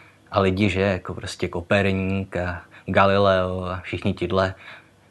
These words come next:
Newton, začali zkrátka zjišťovat, že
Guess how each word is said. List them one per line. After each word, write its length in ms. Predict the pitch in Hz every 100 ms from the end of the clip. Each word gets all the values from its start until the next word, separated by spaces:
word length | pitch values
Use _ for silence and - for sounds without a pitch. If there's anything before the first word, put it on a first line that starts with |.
| _ -
Newton, 580 | 98 95 101 92 90 90 _ - -
začali 340 | 104 - 123
zkrátka 380 | - 120 117 131
zjišťovat, 500 | 117 - 123 123 120
že 240 | 127 127